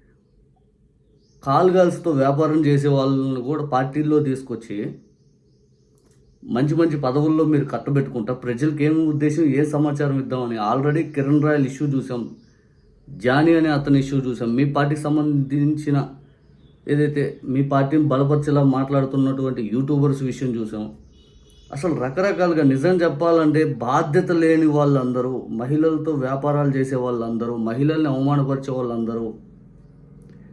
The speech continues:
మీ పార్టీలోనే ఉంటారు. ఆఖరికి పృథ్వీ కూడా, పృథ్వీని అసలు వైఎస్ఆర్ కాంగ్రెస్ పార్టీ సస్పెండ్ చేసేసింది. అటువంటి వ్యక్తిని జాయిన్ చేసుకొని ఏం మెసేజ్ ఇద్దామని తిరుమల తిరుపతి దేవస్థానంలో మంచి పోస్ట్ పృథ్వీ,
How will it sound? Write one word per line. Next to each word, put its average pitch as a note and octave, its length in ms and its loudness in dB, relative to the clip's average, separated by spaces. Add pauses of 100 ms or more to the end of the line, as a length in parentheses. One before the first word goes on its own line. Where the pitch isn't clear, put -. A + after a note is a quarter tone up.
(800)
మీ D3 160 4
పార్టీలోనే D#3 560 2
ఉంటారు. G#2+ 280 -6
ఆఖరికి D#3 680 0
పృథ్వీ C#3+ 560 0
కూడా, B2 340 -2 (760)
పృథ్వీని C#3+ 460 -2
అసలు E3+ 200 -2
వైఎస్ఆర్ D3+ 400 0
కాంగ్రెస్ D#3 360 -4
పార్టీ D#3+ 160 -4
సస్పెండ్ D#3 440 -2
చేసేసింది. C#3 500 0 (960)
అటువంటి F#3 440 4
వ్యక్తిని F3+ 500 0
జాయిన్ D#3 420 2
చేసుకొని D3 580 0
ఏం F#3 220 0
మెసేజ్ F3+ 340 0
ఇద్దామని D3+ 540 0
తిరుమల F3+ 580 -2
తిరుపతి D#3+ 460 -4
దేవస్థానంలో D3 800 -2
మంచి C3+ 400 -4
పోస్ట్ D3+ 520 -6
పృథ్వీ, D3 360 -4